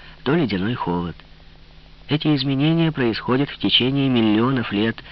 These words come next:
то есть с астрономической или биологической точек зрения, ибо эволюция требует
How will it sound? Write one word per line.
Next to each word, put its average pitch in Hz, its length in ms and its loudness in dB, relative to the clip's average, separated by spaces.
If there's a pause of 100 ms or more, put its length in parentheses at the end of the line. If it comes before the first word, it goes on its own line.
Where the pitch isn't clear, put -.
(220)
то 110 100 -2
есть 120 300 0 (220)
с - 100 -8
астрономической 117 960 0
или 92 240 0
биологической 113 960 0
точек 120 460 0
зрения, 113 580 0 (540)
ибо 90 300 0 (200)
эволюция 90 600 -2
требует 87 420 -4